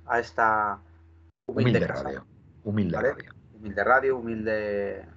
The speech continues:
Speaker 1: televisión, porque nos ven, nos ven. O sea, nos
Speaker 2: Sí,
Speaker 1: ven,
Speaker 2: sí.
Speaker 1: es una televisión ya prácticamente.
Speaker 2: Tienes toda la razón.
Speaker 1: Porque qué mejor que invertir esos cuatro eurillos en hablar del Atlético de Madrid, ya que esta prensa, ya lo hemos visto, que lo único que hace es tirarnos piedras y hundirnos cada vez más. Pero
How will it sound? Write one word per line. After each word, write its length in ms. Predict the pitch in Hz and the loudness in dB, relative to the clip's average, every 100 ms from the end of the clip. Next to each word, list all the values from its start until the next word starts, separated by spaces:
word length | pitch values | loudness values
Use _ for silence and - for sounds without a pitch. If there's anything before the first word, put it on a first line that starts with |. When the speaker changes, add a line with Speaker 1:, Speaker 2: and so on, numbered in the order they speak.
| - - - - _ _ | -20 -20 -20 -20 _ _
Speaker 1:
televisión, 560 | - 113 110 107 151 156 | 2 4 4 4 4 6
porque 180 | 135 107 | 4 4
nos 120 | 101 | 0
ven, 200 | 156 131 | -4 -6
nos 140 | 101 | -8
ven. 200 | 131 160 - - | -6 -6 -10 -18
O 20 | |
sea, 120 | - | -14
nos 160 | 110 104 | -10 -6
Speaker 2:
Sí, 60 | 135 | -4
Speaker 1:
ven, 100 | 147 | -4
Speaker 2:
sí. 60 | |
Speaker 1:
es 60 | - | -6
una 140 | - | -10
televisión 520 | - 131 113 110 143 123 | -8 -2 -2 -4 -8 -6
ya 120 | 127 | -4
prácticamente. 560 | 117 - 113 147 101 - - - | -4 0 0 0 -6 -10 -12 -4
Speaker 2:
Tienes 260 | 87 85 | -2 -2
toda 140 | - 80 | 0 0
la 60 | - | 2
razón. 140 | 143 | 0
Speaker 1:
Porque 340 | 131 135 131 - | 0 0 0 2
qué 140 | 156 | 4
mejor 280 | 143 143 135 | 4 2 0
que 60 | |
invertir 480 | 131 120 113 127 123 | 0 0 2 0 2
esos 300 | 120 120 110 | 2 2 -4
cuatro 280 | - 123 120 | 4 4 4
eurillos 360 | 110 117 113 - | 0 -2 -2 -2
en 360 | 107 104 101 95 - - - - - | -2 -2 -6 -10 -18 -20 -20 -4 4
hablar 300 | 113 120 113 | 6 6 6
del 100 | 104 | 4
Atlético 320 | 104 104 101 | 0 0 -2
de 80 | 98 | 0
Madrid, 320 | 98 117 113 - | 0 0 -2 -6
ya 200 | 117 135 | 2 4
que 100 | 135 | 4
esta 240 | 131 - 117 | 2 2 0
prensa, 300 | 123 117 113 | 0 0 0
ya 100 | 117 | 0
lo 60 | |
hemos 140 | 107 104 | 0 -4
visto, 240 | 120 - | -4 -4
que 80 | 110 | -4
lo 60 | 104 | -2
único 200 | 113 110 | 0 0
que 60 | 113 | 0
hace 140 | - | -2
es 80 | 107 | -4
tirarnos 400 | 117 113 110 98 | 0 0 0 -2
piedras 400 | 117 110 110 113 - - - - | 2 2 2 -2 -10 -20 -20 -2
y 100 | 117 | 0
hundirnos 440 | 110 123 123 113 | 2 2 0 -2
cada 160 | 107 104 | -2 2
vez 140 | 98 | 2
más. 260 | 95 92 - | 0 -6 0
Pero 380 | - 143 151 151 | 4 6 6 4